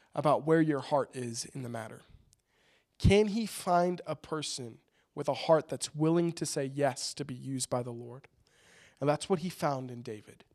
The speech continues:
And I love that aspect about him. So my,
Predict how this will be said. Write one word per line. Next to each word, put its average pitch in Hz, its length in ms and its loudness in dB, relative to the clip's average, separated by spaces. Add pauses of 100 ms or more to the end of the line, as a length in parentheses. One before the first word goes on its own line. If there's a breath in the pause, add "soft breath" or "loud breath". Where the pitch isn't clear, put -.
(920 soft breath)
And 135 100 -4
I 139 40 0
love 160 400 4
that 175 260 2
aspect - 560 -6
about 120 220 -8
him. 113 120 -14
So - 160 -8
my, 170 240 2